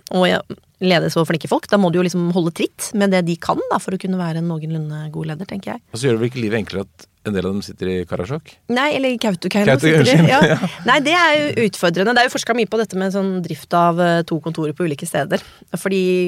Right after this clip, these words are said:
Speaker 1: jeg tror det er lett å undervurdere kaffepratens betydning for, eh, kulturbygging og ledelse og alt mulig. Det er noe med de menneskene du ser, forholder du deg mer til enn de som sitter et annet sted.
Speaker 2: Men hvorfor er dere der? Hvorfor?
Speaker 1: Nei, det var et lite sånn kompetansesenter, et veldig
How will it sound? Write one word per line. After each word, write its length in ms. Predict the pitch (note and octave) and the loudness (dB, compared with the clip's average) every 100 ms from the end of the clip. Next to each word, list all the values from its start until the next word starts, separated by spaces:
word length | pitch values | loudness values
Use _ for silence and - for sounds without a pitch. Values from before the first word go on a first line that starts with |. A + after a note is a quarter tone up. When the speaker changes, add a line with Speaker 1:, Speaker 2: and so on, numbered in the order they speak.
| F3 | -2
Speaker 1:
jeg 100 | F3 E3+ | -4 -4
tror 240 | F3 E3+ D3+ | -4 -4 -2
det 80 | |
er 120 | F3 E3 | -2 -2
lett 140 | - | -4
å 80 | - | -2
undervurdere 540 | F3 D#3+ D#3+ D#3 D#3 D#3+ D#3+ | 0 -2 -4 -4 -4 -4 -2
kaffepratens 640 | D3+ - C#3+ D#3 - D#3 D3+ | -4 -6 -4 -4 -4 -8 -6
betydning 560 | E3+ - D#3 D3 D#3 D#3+ | -6 -2 -2 -2 -2 -2
for, 200 | D3+ D3 | 0 -2
eh, 580 | D3+ D3+ D3+ D#3 C#3+ C#3+ D3 | -2 -4 -4 -2 -4 -4 -6
kulturbygging 760 | D#3+ D#3+ C#3+ D3 D3+ C#3+ D3 | -4 -4 -2 -4 -6 -6 -6
og 200 | D3 C#3+ D3 | -6 -4 -4
ledelse 280 | C#3 C#3+ D3 | -4 -4 -4
og 60 | C#3+ | -2
alt 100 | D#3 | -2
mulig. 200 | C#3+ D#3 | -4 -2
Det 80 | F3 | 0
er 40 | |
noe 120 | F3 | 0
med 200 | D#3+ D#3+ | 0 0
de 120 | D#3+ D#3+ | 0 -2
menneskene 360 | D3 - C#3+ D3 | -4 -6 -6 -6
du 60 | |
ser, 240 | D#3 D3 D3 | -4 -2 -2
forholder 360 | E3+ D#3+ C#3+ | -2 -2 -2
du 40 | C3+ | -4
deg 80 | C#3 | -4
mer 80 | C3+ - | -6 -8
til 200 | D#3 C#3 _ - - - - - | -10 -10 _ -20 -20 -20 -16 -4
enn 140 | E3+ | -4
de 60 | D3+ | -2
som 140 | D3 D#3 | -6 -8
sitter 240 | C#3+ - | -10 -10
et 80 | D3+ | -10
annet 160 | C#3+ | -10
sted. 140 | C3 C3+ | -6 -2
Speaker 2:
Men 60 | C3 | -2
hvorfor 160 | C3 | 0
er 140 | F#2+ F2+ | -2 -2
dere 80 | F#2 | -4
der? 200 | G#2 D#3+ | -6 -6
Hvorfor? 440 | - A#2 A#2 A#2 A2 G#2 - | -10 -12 -10 -10 -10 -14 -2
Speaker 1:
Nei, 60 | C4+ D4 | -2 0
det 80 | C#4 | 0
var 260 | B3 A#3+ B3+ | 2 2 2
et 80 | B3+ | -2
lite 240 | C4+ A#3 | -4 -4
sånn 300 | A#3 A#3 A#3+ | -4 -2 -4
kompetansesenter, 1600 | A#3+ A3 - G3 E3 - F#3+ F#3 F#3 F#3 F#3 F#3 F3+ G3 F3+ B3+ | -6 -8 -4 -2 -2 0 0 2 2 2 0 0 0 -2 -2 -2
et 60 | B3+ | -2
veldig 240 | A#3+ G3+ | 0 2